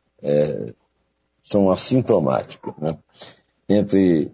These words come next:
os seiscentos e quatro testes positivos analisados, duzentos e três, ou seja,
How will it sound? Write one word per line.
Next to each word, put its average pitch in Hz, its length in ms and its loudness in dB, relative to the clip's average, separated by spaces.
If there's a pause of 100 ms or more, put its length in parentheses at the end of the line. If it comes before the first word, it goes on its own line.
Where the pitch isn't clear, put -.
os 82 240 0
seiscentos 98 500 0
e 92 60 -2
quatro 82 320 0
testes - 380 -2
positivos 76 580 -4
analisados, 87 720 0
duzentos 87 440 -2
e 107 60 -2
três, 110 520 -4
ou 78 60 -16
seja, 69 380 -8